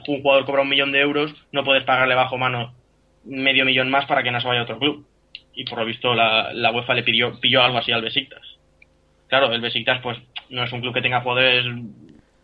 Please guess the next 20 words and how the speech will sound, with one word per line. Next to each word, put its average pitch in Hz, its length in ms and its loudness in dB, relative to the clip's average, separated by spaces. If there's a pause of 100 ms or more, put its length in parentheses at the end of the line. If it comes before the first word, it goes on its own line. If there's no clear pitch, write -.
(200)
así - 260 -2
estrellas 131 360 0
muy 139 120 -2
grandes, 151 380 2
pero 107 400 -6
algunos 113 340 -6
como 113 180 -10
Manuel 113 240 -6
Fernández, 165 680 0
Hugo 127 160 -6
Almeida, 160 480 0
Cuaresma, 139 560 -2 (160)
viejo 113 220 -18
conocido 117 440 -10
culé, 160 360 0 (720)
el 117 140 -10
checo 127 240 -4
Sivok, 160 540 -2
eh, 127 600 -8
Simao, 156 520 0